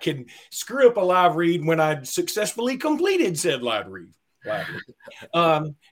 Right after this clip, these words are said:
and if you want Alabama to win, then you'll be voting for that bar too.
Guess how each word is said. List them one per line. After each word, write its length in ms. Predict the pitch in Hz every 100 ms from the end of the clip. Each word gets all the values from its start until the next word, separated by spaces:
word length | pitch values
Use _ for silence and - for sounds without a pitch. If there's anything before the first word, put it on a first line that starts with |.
| _
and 160 | 156 156
if 100 | 151
you 100 | 214
want 220 | 226 214
Alabama 460 | 190 180 165 175 170
to 60 |
win, 220 | 160 165 160
then 140 | 139
you'll 120 | 151
be 120 | 147
voting 340 | 135 135 143 135
for 120 | -
that 240 | 127 123
bar 200 | 123 123
too. 300 | 117 - 95